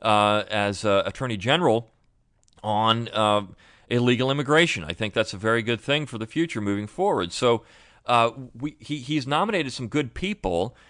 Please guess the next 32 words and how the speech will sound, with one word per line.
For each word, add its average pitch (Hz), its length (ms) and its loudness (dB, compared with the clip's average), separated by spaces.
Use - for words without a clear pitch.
and 127 400 0
they're 135 200 0
not 131 320 -2
the 123 160 -2
typical 117 500 -2
neoconservative. 120 880 2
And 92 120 -6
in 113 80 -6
fact, 165 280 0
I 151 40 -2
wrote 131 200 0
a 113 40 -4
piece 165 320 -2
for 120 100 -8
Town 120 300 -2
Hall 139 260 2
right 131 200 2
after 202 220 -2
the 139 120 -4
election 110 540 -2
where 110 120 2
I 107 80 6
said, 107 180 -2
you 110 80 -2
know, 113 80 0
"Let's 156 200 0
not 196 140 0
stop 120 320 0
the - 60 -8
Trump - 320 -2
revolution. 120 560 0
Let's, 113 260 -2